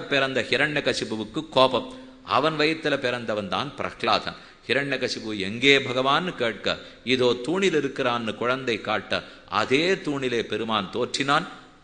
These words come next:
நரசிம்மனாக தோற்றி குழந்தைக்கு அனைத்து அனுகிரகத்தையும் பண்ணினான்ங்கிறது ஸ்ரீ நிருசிம்ஹாவதார சரித்திரம். இனிமே நாளைக்கு நாம கூடும்போது பார்க்க வேண்டியது அஜாமிள கதை, நாம சங்கீர்த்தன வைபவம், அடுத்து நிருசிம்ஹாவதாரத்தினுடைய சரித்திரம்.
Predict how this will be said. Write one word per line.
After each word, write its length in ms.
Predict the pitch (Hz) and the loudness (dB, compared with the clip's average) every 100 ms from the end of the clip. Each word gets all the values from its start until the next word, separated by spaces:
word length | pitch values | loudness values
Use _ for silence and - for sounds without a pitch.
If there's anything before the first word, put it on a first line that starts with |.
| 85 | -8
நரசிம்மனாக 760 | 92 120 - 110 104 98 90 90 - | -4 -4 -4 -6 -4 -4 -4 -6 -6
தோற்றி 360 | 98 - - 139 - - | -6 -4 -8 -10 -14 -6
குழந்தைக்கு 560 | 98 113 127 113 - 85 | 0 0 0 -4 -4 -4
அனைத்து 560 | 92 151 165 - - 131 | -2 -2 -6 -12 -4 -2
அனுகிரகத்தையும் 800 | 101 127 123 113 107 104 98 90 | -2 -4 -2 -2 -4 -6 -6 -6
பண்ணினான்ங்கிறது 680 | 92 104 110 127 131 127 175 - - | -6 -2 -2 0 -2 -2 -4 -6 -12
ஸ்ரீ 200 | - 127 | -6 -4
நிருசிம்ஹாவதார 840 | 110 90 151 123 117 107 98 90 87 - | -2 -2 -4 0 2 2 -2 -2 -4 -4
சரித்திரம். 480 | 85 82 - 82 - - - | -4 -4 -10 -14 -16 -20 -12
இனிமே 300 | 98 107 127 151 - - | -8 -6 -6 -8 -16 -12
நாளைக்கு 420 | 85 110 165 160 131 | 0 2 2 0 -2
நாம 240 | 120 104 | -2 -4
கூடும்போது 520 | - 123 123 107 104 95 | -4 -4 -2 -2 -2 -2
பார்க்க 280 | 95 90 110 | -4 -4 -4
வேண்டியது 400 | 113 123 127 156 - - - | -2 0 0 -2 -8 -18 -12
அஜாமிள 520 | 90 107 123 120 110 | -2 2 2 2 -2
கதை, 300 | 107 110 143 165 - - - | -2 -2 0 -2 -4 -16 -2
நாம 280 | 98 127 139 | 0 0 -2
சங்கீர்த்தன 640 | 131 113 117 107 110 117 | -4 -4 -4 -6 -6 -4
வைபவம், 400 | 92 90 87 80 - - - | -4 -4 -8 -10 -16 -16 -2
அடுத்து 420 | 123 139 135 147 147 - - | 0 0 0 -4 -4 -8 -8
நிருசிம்ஹாவதாரத்தினுடைய 1120 | 101 143 151 143 131 131 123 113 117 113 139 | -4 -4 2 2 4 4 2 2 -4 -2 -2
சரித்திரம். 500 | 135 104 98 95 82 | 0 0 0 -2 -6